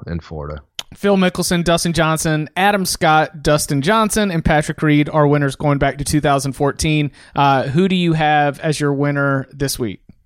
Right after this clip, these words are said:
Speaker 1: Uh, I got Hidek's.
Speaker 2: The W G C
Speaker 1: Hideki.
Speaker 2: Master.
Speaker 1: Hideki. He, uh, he's, he's kind of low-key had a great year. He's got a bunch of top tens.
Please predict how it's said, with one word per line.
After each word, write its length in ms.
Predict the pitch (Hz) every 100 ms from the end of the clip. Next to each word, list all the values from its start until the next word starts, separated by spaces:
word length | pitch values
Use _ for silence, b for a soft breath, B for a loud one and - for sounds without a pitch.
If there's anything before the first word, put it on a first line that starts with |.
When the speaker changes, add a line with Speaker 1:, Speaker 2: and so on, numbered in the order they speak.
| _ _ _ - B B B B _
Speaker 1:
Uh, 180 | 123 127 123
I 100 | 131
got 160 | 160
Hidek's. 720 | 131 110 123 175 - - - - _ _ - _ -
Speaker 2:
The 80 |
W 280 | 131 143 147
G 180 | 143 147
C 200 | 151 147
Speaker 1:
Hideki. 0 |
Speaker 2:
Master. 560 | 135 147 156 139 123 - _ _ _ _ _ _ _ 110
Speaker 1:
Hideki. 600 | 110 117 135 151 - _ _ _ _ _ _ _ _ _ _
He, 340 | 117 120 123 117
uh, 420 | 110 101 98 87 _ _ _ -
he's, 240 | 127 165
he's 380 | - 254 320 -
kind 240 | - 294
of 260 | 339 190 110
low-key 400 | 131 190 - 185
had 160 | 170 117
a 60 |
great 320 | 87 95 127
year. 340 | 87 113 107 73
He's 180 | 98 113
got 120 | 135
a 40 |
bunch 220 | 101 113
of 80 | 139
top 260 | - 127 123
tens. 600 | 110 110 113 117 113